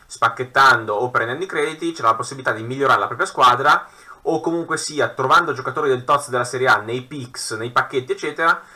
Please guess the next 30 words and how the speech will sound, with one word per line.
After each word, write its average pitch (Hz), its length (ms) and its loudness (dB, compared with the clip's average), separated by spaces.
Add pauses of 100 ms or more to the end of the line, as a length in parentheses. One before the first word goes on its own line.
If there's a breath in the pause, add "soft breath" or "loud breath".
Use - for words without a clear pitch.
si - 140 -18
cercava 170 340 4
di 143 320 -6
ibridare 127 560 4
la 110 100 2
propria 185 220 -4
squadra 113 420 4
e 131 120 -4
migliorarla 127 680 4
in 127 60 -10
modo 143 160 0
tale 123 260 2
da 117 320 4
poter 123 280 -4
utilizzare 123 400 -2
questi 127 200 -10
toz 98 320 -4
nella 101 260 -4
Weekend 95 340 -12
League. 87 420 -12 (560 soft breath)
Cosa 165 140 0
è 131 40 -4
successo? 135 720 -2 (160 loud breath)
Semplice, 113 840 -4
vi 151 120 0
ho 175 80 4
consigliato 151 600 0
di 127 240 -8
fare 131 440 2
investimenti 135 1080 -6